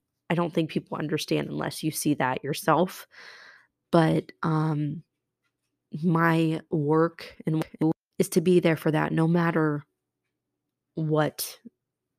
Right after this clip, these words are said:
no matter where you go. And I felt super good at my job. I felt like I did a thorough job of being with families, educating them,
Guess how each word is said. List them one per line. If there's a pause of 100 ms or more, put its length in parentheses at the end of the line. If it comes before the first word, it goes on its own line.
(100)
no
matter
where
you
go. (640)
And (920)
I
felt (300)
super
good
at
my
job.
I
felt
like
I (340)
did
a
thorough
job (360)
of
being
with
families,
educating
them,